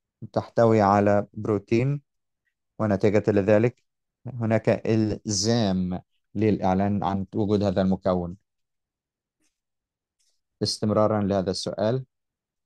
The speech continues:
هل الصويا الآن تعتبر مسبب حساسية م-، وفقًا لل إف إيه أو وال دبليو إتش أو، وقد أزالوها بالفعل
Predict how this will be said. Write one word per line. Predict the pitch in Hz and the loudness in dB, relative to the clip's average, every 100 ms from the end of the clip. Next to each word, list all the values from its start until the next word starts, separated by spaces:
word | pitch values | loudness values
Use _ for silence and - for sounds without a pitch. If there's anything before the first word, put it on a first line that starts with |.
| _ | _
هل | - 123 110 98 - - | -2 0 0 -4 -10 -6
الصويا | 101 - - - 120 107 101 107 120 _ - 101 | -6 -4 -2 2 4 4 2 0 -2 _ -6 -2
الآن | 95 - 110 110 95 90 87 _ _ _ _ _ _ _ _ _ _ _ _ _ _ _ _ _ _ _ _ _ _ _ _ _ _ - | -2 -2 -2 0 0 -2 -6 _ _ _ _ _ _ _ _ _ _ _ _ _ _ _ _ _ _ _ _ _ _ _ _ _ _ 2
تعتبر | 92 95 113 110 104 | 2 4 4 4 0
مسبب | 104 107 104 95 | -4 -2 -2 -4
حساسية | - 107 - 95 - 107 110 131 143 _ _ - | -4 -6 -2 -4 -2 -2 0 0 -2 _ _ -8
م-، | 110 104 | -6 -4
وفقًا | - 117 - 107 | 0 0 2 2
لل | 104 104 101 98 - | 4 4 4 2 2
إف | 104 - 113 | 0 0 2
إيه | 101 - | 2 4
أو | 113 110 | 4 4
وال | 95 95 | 4 2
دبليو | 101 101 | 2 0
إتش | - 107 - | 0 -4 -6
أو، | - 110 123 - | -6 -2 -2 -2
وقد | 110 104 95 - - 104 - | 0 2 2 0 -2 -2 0
أزالوها | 107 101 101 127 110 | -2 0 0 0 -2
بالفعل | 95 87 107 90 | -4 -2 -2 -2